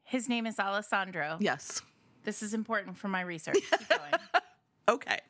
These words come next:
Speaker 2: Oh.
Speaker 1: Okay.
Speaker 2: Sarah has something where she's
Speaker 1: I've got something cooking. Jen
Speaker 2: Okay.
Speaker 1: doesn't know what it is,
Speaker 2: Okay.
Speaker 1: but okay.
Speaker 2: All right. His name's Alessandro. And one of the reasons that I wanna talk about it is because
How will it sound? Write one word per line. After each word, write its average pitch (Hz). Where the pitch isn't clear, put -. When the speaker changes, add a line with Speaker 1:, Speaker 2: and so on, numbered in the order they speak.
Speaker 2:
Oh. -
Speaker 1:
Okay. 214
Speaker 2:
Sarah 269
has 214
something 175
where 185
she's -
Speaker 1:
I've 262
got 320
something 320
cooking. 214
Jen 220
Speaker 2:
Okay. 220
Speaker 1:
doesn't 214
know 202
what 185
it 175
is, 156
Speaker 2:
Okay. 165
Speaker 1:
but 202
okay. 196
Speaker 2:
All 175
right. -
His 226
name's 226
Alessandro. 143
And 233
one 214
of 311
the 294
reasons 208
that 175
I 160
wanna 160
talk 147
about 143
it -
is 135
because 160